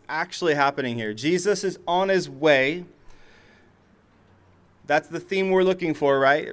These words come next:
Is Jesus is on the way. He's on the way to the cross. He's on the way to Jerusalem and ultimately to the cross.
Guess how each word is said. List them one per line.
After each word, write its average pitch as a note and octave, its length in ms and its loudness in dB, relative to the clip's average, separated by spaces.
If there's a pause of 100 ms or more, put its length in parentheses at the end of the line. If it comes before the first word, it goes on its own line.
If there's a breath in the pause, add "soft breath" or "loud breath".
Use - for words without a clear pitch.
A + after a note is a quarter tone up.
(120)
Is - 280 -10
Jesus C#3+ 400 -8
is C3 220 -12
on E3 260 2
the F#3 100 2
way. D3 340 4
He's C#3+ 200 -4
on E3+ 220 2
the F#3 100 0
way E3+ 260 2
to E3 160 -8
the D3+ 120 -6
cross. C#3 480 0
He's C3+ 200 -12
on G3 260 0
the G#3 60 0
way F#3+ 200 2
to F3 80 2
Jerusalem D#3 800 0
and C#3 100 2
ultimately D#3 500 2
to D3+ 120 -8
the D3 80 -4
cross. B2+ 640 -2